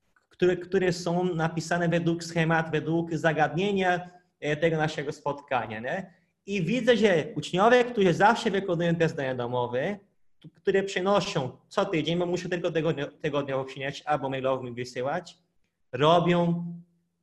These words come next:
fajne postępy. Uczą się języka, przyswajają wiedzę i potem niestety, e, jest taka dziwna sytuacja, że ten, który robi co tydzień te zadania,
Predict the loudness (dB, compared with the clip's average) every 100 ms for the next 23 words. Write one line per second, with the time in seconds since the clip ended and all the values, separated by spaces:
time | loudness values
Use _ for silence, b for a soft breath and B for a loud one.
0 | _ 0 2 2 -2 -6 -8 -8 -10 -14
1 | -16 _ _ _ -4 0 0 0 0 2
2 | 0 0 -2 -2 -8 -14 -4 -2 0 2
3 | 2 2 2 2 2 0 -2 -4 B B
4 | -4 0 0 2 0 2 2 2 2 2
5 | 4 6 6 4 4 0 0 -2 -2 -2
6 | -2 0 2 2 0 -4 -4 B _ 0
7 | 2 4 2 2 2 4 4 6 6 6
8 | 0 -4 -6 -6 -4 -2 -4 -2 -4 -4
9 | -4 -4 -4 -6 -8